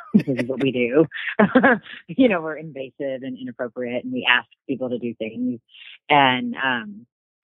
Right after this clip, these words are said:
but the truth is, a lot of the people in this book are my friends and, um, or people that I've worked with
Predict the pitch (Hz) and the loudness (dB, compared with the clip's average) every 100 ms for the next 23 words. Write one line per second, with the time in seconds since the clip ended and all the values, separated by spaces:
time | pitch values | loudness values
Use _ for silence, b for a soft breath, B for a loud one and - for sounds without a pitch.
0 | _ - 196 196 180 262 202 170 143 165 | _ 2 4 4 4 2 4 4 2 4
1 | 170 175 165 156 139 135 123 - 127 123 | 6 6 0 -6 -8 -8 -10 -16 -14 -12
2 | 117 117 117 110 113 127 127 123 B B | -12 -10 -10 -8 -8 -4 -6 -6 B B
3 | B - 147 131 117 117 139 170 147 139 | B 4 6 6 2 -2 2 2 4 2
4 | 127 117 117 - 123 | 2 -2 -4 -6 -8